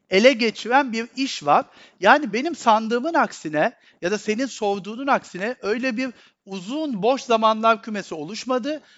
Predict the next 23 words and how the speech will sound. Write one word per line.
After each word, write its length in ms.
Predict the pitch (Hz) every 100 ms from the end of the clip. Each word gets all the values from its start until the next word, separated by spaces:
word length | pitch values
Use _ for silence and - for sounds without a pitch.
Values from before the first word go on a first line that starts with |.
| _ -
Aksine 640 | 202 - - 269 247 311 - _ _
zamanı 680 | 139 170 190 220 226 254 202
daha 200 | 185 269
fazla 340 | 285 269 240
sıkıştıran, 800 | - - 165 - - 151 180 254 - _ _
az, 320 | 196 240 233 220 170
bütün 320 | 175 311 294
zaman 340 | 240 220 247 233
aralıklarına 640 | 214 214 196 - 202 226
sirayet 720 | - - 208 202 214 247 -
eden 360 | 196 185 247 214
bir 180 | 220 208 _ _ -
iş 180 | 262 -
kavramı 440 | 226 208 202 262
oluşmuş 440 | 233 135 - 139
oldu. 300 | 131 123 117 _ _ _ _ _
Ben 360 | 143 208 254 226
buna 280 | 233 285
bir 80 | 262
nevi 260 | 262 254 285
zaman 360 | 208 214 294
karmaşası 720 | 285 247 175 147 - 139 - 123
diyorum. 340 | 131 135